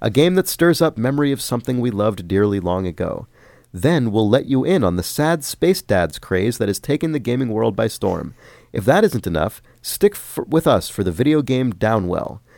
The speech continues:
And this is a perfect moment to preserve as a photo. You try to clear up the shot by setting any enemies to hidden and find yourself suddenly alone.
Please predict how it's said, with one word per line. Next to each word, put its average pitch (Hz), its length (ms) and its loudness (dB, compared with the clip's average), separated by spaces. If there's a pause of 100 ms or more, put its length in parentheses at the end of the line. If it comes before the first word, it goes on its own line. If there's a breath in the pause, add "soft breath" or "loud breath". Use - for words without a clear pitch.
(240 soft breath)
And 147 160 2
this 214 140 6
is 185 80 2
a 180 80 4
perfect 165 360 0
moment 165 340 0
to 147 60 -10
preserve 127 480 0
as 147 140 -2
a 165 40 -6
photo. 175 500 0 (480 soft breath)
You - 80 -2
try - 220 2
to 381 60 2
clear 160 260 2
up 156 100 -2
the 156 80 -2
shot 120 380 -2
by 101 100 0
setting 127 400 0
any 117 240 -2
enemies 110 340 -4
to 107 80 -10
hidden 85 300 -6
and 87 180 -6
find 92 240 -4
yourself 95 320 -2
suddenly 82 420 -4
alone. - 480 -8